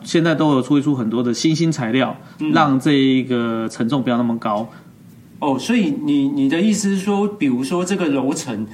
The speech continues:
Speaker 2: 总共有二十层，结果每一户如果都是用砖墙
Speaker 1: 红砖，对。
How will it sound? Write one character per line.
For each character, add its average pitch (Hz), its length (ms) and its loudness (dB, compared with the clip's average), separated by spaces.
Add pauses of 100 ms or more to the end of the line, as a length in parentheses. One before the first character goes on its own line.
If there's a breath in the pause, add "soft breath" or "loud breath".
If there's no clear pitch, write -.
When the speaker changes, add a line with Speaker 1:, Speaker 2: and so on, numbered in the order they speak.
(160 loud breath)
Speaker 2:
总 131 180 -4
共 180 220 0
有 127 180 -4
二 208 220 0
十 131 220 -4
层， 117 280 -6
结 196 160 -2
果 175 240 -4
每 135 160 -2
一 180 140 2
户 202 380 0
如 156 120 -2
果 175 160 -2
都 165 140 -4
是 180 200 -4
用 175 280 -2
砖 170 240 0
墙 135 300 2
Speaker 1:
红 131 80 -2
砖， - 0 -
对。 127 200 0